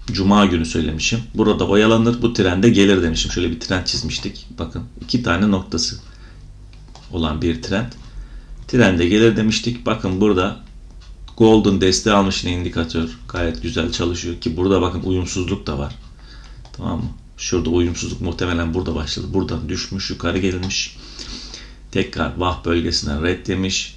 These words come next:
Buradaki sıfır beş Fibonacci'den destek alıp dip full retracement zone'un tepesine kadar gelmiş. Şimdi de Tenkan altına sarkıyor. Gördüğünüz gibi indikatör adım adım çalışıyor. Buradan da Kijun,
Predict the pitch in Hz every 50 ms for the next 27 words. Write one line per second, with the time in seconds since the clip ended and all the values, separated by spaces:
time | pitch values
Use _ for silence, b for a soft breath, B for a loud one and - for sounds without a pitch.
0 | - - - 90 92 85 - - - - - - - 92 92 80 80 82 - -
1 | - 92 87 95 85 87 - - - 71 80 98 101 - - 104 101 92 92 98
2 | 104 107 - - - 107 101 101 - - - - - - 113 107 98 101 - -
3 | 92 85 - 92 95 92 101 92 90 92 85 - - - 110 92 - - 87 80
4 | - 85 80 92 95 92 82 80 76 76 - - - - 107 95 87 85 85 101
5 | 110 117 120 - 95 92 85 - 95 98 92 82 80 - - 82 80 - - 64
6 | - 76 - - - B B B B B B B B B B B B - - 117
7 | 120 110 107 104 - 82 - 123 110 113 117 104 104 - - 120 - 107 110 107
8 | - - 95 90 95 87 87 98 95 - 101 101 101 - - 92 82 78 80 -
9 | - - 95 110 120 - - - 135 127 98 82 82 80 82 101 113 - - 104
10 | 95 85 90 92 101